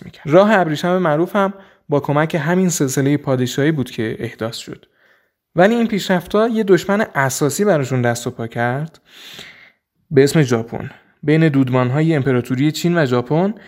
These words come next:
از همون اول بر سر کره جنگ بود. این تنش‌ها ادامه داشت تا اواخر قرن نوزدهم،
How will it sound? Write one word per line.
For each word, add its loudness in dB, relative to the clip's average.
از 0
همون 2
اول 2
بر 2
سر 0
کره 0
جنگ -8
بود. -20
این 2
تنش‌ها 0
ادامه 2
داشت 0
تا 0
اواخر 0
قرن 0
نوزدهم، -2